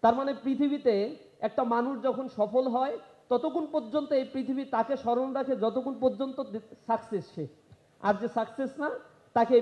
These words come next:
পৃথিবী ছুঁড়ে ফেলে দেয়। আবার এখানে আমি এই উপরে দাঁড়িয়ে যে আপনাদেরকে নিয়ে বললাম যে ফুলটা নাড়ান, দেখতে সুন্দর লাগছে, আপনারা হচ্ছে আপনার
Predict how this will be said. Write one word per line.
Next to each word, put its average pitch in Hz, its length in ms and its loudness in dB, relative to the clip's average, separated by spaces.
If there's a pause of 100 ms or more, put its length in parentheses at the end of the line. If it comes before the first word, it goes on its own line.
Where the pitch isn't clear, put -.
পৃথিবী 247 320 -4
ছুঁড়ে 277 260 -2
ফেলে 190 220 -2
দেয়। 143 200 -6 (680)
আবার 254 240 8 (680)
এখানে 262 260 2
আমি 247 340 -2
এই 247 100 -6
উপরে 262 360 -6
দাঁড়িয়ে 208 520 -2
যে 165 120 -6
আপনাদেরকে 220 600 -2
নিয়ে 220 440 -2 (460)
বললাম 226 340 2
যে 220 80 -2
ফুলটা 220 340 -4
নাড়ান, 196 460 0
দেখতে 202 240 -2
সুন্দর 240 340 0
লাগছে, 180 540 -4
আপনারা 233 400 2
হচ্ছে 233 300 2
আপনার 220 360 -2